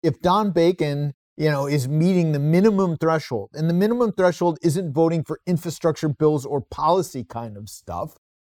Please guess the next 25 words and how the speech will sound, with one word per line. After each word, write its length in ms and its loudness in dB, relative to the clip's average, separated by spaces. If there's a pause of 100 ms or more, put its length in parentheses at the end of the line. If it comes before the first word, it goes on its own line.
(100)
the 100 0
minimum 420 2
threshold 560 2
is 340 2 (160)
standing 600 -2
up 180 -2
for 160 2
democracy, 920 0 (260)
protecting 880 0 (120)
things 320 0
like 300 2
the 100 2
debt 380 -2
ceiling, 460 -2
which 180 0
is 140 -2
a 80 -4
foundational 680 -2
piece 380 -2
of 80 -6
what 180 -4
makes 240 -6
America 380 -2
great, 420 -2
right? 240 -2